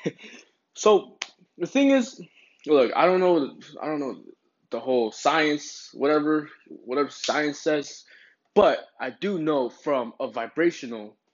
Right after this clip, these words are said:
perspective. From a vibrational perspective, the only way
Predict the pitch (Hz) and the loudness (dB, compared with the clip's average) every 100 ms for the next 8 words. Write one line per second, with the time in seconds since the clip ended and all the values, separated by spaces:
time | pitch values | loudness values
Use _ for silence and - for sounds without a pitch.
0 | _ - - 113 - - - _ _ _ | _ -14 -4 -6 -6 -14 -18 _ _ _
1 | _ _ _ _ _ _ _ - - _ | _ _ _ _ _ _ _ -20 -20 _
2 | - 135 120 127 127 196 208 226 220 220 | -6 -2 0 2 4 4 4 -2 -2 -4
3 | - 151 - - _ _ - - 190 214 | -2 -4 -4 -16 _ _ -6 -2 0 0
4 | 233 226 208 208 143 104 | 0 -2 2 4 4 2